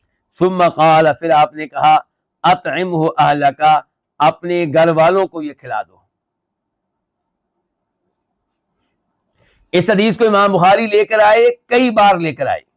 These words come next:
इमाम बुखारी ने इस हदीस से कई मसाइल अखज़ किए हैं, कई अहकाम अखज़ किए हैं।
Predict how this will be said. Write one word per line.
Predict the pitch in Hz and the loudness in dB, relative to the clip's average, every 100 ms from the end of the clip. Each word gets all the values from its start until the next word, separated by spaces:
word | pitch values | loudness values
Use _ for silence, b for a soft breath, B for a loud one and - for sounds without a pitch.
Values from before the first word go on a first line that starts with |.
| _ _ _ _ _ - | _ _ _ _ _ -6
इमाम | 135 160 180 | 0 0 0
बुखारी | 139 160 196 | 0 0 0
ने | 202 | -2
इस | 190 | -2
हदीस | 170 175 190 | -4 -6 -8
से | 214 | -10
कई | - 240 247 | -4 -4 -2
मसाइल | 214 190 185 | -4 -2 0
अखज़ | 175 151 135 | -2 -6 -12
किए | 143 135 | -12 -10
हैं, | 127 | -8
कई | 208 | -4
अहकाम | 220 - 180 175 | -2 -2 -4 -4
अखज़ | 160 - | -6 -10
किए | - 123 | -16 -20
हैं। | 101 | -20